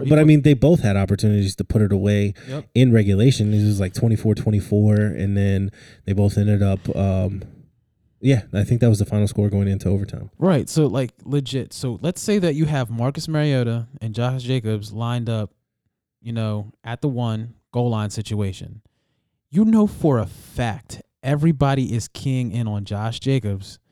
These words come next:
Speaker 2: to
Speaker 1: Mm-hmm.
Speaker 2: take that thing into the end zone. Why didn't you run a fake handoff situation and sneak, and sneak Mariota off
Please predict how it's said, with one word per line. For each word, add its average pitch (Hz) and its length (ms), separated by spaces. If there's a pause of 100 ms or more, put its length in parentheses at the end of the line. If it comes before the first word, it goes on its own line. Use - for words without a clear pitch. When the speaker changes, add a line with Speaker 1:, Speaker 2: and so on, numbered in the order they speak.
(200)
Speaker 2:
to 98 80
Speaker 1:
Mm-hmm. 92 60
Speaker 2:
take 104 280
that 160 240
thing 127 420 (440)
into 123 260
the 117 100
end 110 240
zone. 98 360 (640)
Why 107 440
didn't 180 300
you 180 80
run 156 360
a 107 140
fake 147 320
handoff 139 520
situation 117 720
and 104 140
sneak, 143 320 (100)
and 123 120
sneak 151 360
Mariota 135 480
off 123 360